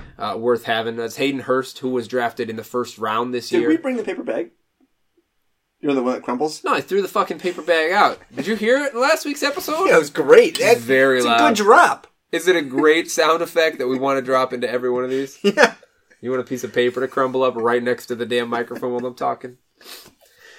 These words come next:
Speaker 1: Look, Hayden Hurst was drafted in the first round. In the third round, Mark Andrews was drafted. And I think they did that because Hayden Hurst is twenty-six years old.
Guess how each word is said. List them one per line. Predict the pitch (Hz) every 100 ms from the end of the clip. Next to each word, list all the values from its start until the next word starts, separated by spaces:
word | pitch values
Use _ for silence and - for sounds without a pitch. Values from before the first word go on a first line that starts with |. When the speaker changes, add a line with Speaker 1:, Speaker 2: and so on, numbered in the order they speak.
| -
Speaker 1:
Look, | 156 156
Hayden | 165 202 226
Hurst | 190 196 185
was | 151 139 - _ -
drafted | 143 151 147 135
in |
the | 123
first | - 131 123 117
round. | 107 101 101 _ -
In | 180
the | 185
third | 185 - 175 202
round, | 214 202 185
Mark | 127 135 156 156
Andrews | 135 160 139 123
was | 107 101
drafted. | - 104 101 - 113 123 - _ -
And | 135
I |
think | 147 190
they | 180
did | 143 143
that | 139 139
because | 120 123 117
Hayden | 127 131
Hurst | 113 127 120
is | 104 - _ _ _ -
twenty-six | - 131 127 113 - 123 -
years | 110 110
old. | 117 110 101